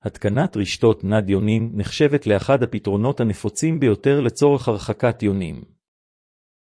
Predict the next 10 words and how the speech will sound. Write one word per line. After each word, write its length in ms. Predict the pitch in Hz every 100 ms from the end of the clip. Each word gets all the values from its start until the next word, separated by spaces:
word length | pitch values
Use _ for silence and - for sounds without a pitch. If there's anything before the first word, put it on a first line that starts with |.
| _ _ _ _ _ -
ישנם 400 | 98 - 131 131
סוגים 420 | - 101 117 131
שונים 400 | - 95 113 135
של 200 | - 95
רשתות 540 | 92 - - 120 117
שעשויים 480 | - 101 - 110 120
להתאים 380 | 104 - 139 139
לפתרון 580 | 113 - 107 127 143 127
בעיית 400 | 117 110 131 123
היונים. 520 | 104 92 85 62